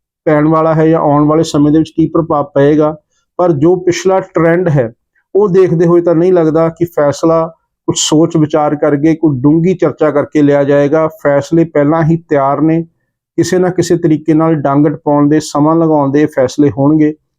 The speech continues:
ਜਿਨ੍ਹਾਂ ਨੂੰ ਸਾਡੇ ਉੱਪਰ ਇਸੇ ਤਰੀਕੇ ਨਾਲ ਥੋਪ ਦਿੱਤਾ ਜਾਏਗਾ ਜਿਵੇਂ ਕਿ ਪਿਛਲੀਆਂ ਸਰਕਾਰਾਂ ਦੇ ਵਿੱਚ ਕੈਬਨਿਟ ਮੀਟਿੰਗਾਂ ਦੇ ਵਿੱਚ ਫੈਸਲੇ ਹੁੰਦੇ ਰਹੇ ਨੇ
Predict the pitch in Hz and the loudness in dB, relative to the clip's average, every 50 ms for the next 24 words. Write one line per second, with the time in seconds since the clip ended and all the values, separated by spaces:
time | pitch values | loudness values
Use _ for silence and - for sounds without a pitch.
0 | _ _ 127 151 156 165 170 165 160 160 156 - - 143 135 127 131 160 160 151 | _ _ -2 0 0 0 0 0 0 -2 -2 -4 -4 -4 -2 0 0 0 0 0
1 | 143 - _ 147 147 151 151 151 139 - - 175 165 170 - 147 143 - - 151 | -2 -2 _ -2 -2 0 0 0 -2 0 -2 -2 -2 0 -2 -2 -2 -2 -2 0
2 | 143 147 147 143 143 - - 143 139 143 - 143 143 - 147 143 127 135 131 127 | 0 0 -2 -2 -4 -2 -2 -4 0 0 -2 -2 0 0 -2 0 0 0 0 0
3 | 131 131 143 143 143 143 - _ _ _ _ _ _ - 131 151 147 160 160 160 | 0 0 0 -2 -2 -4 -10 _ _ _ _ _ _ -4 0 0 2 0 0 -2
4 | - 165 165 - 160 143 - 156 151 151 165 165 160 - 151 135 - 139 135 135 | -4 -4 -4 -4 -6 -2 0 0 0 2 0 -2 -2 -2 -4 -4 -2 -2 -2 0
5 | 139 143 135 131 139 127 131 - - - - 147 135 127 135 139 147 143 143 135 | 0 0 0 0 0 0 -2 -4 -6 -6 -2 -2 -2 0 0 0 -2 -2 -2 -2
6 | 135 127 127 123 139 135 131 131 131 127 123 123 - 151 151 151 - - _ _ | -4 -4 -4 -4 -2 0 0 0 0 0 -2 -2 -2 -2 -2 -2 -6 -14 _ _
7 | _ _ _ - 143 135 - - 151 156 139 117 131 131 131 151 156 147 147 147 | _ _ _ -4 -2 -2 0 0 0 0 0 0 0 2 2 2 2 2 2 2
8 | 151 147 147 143 | 2 2 0 -2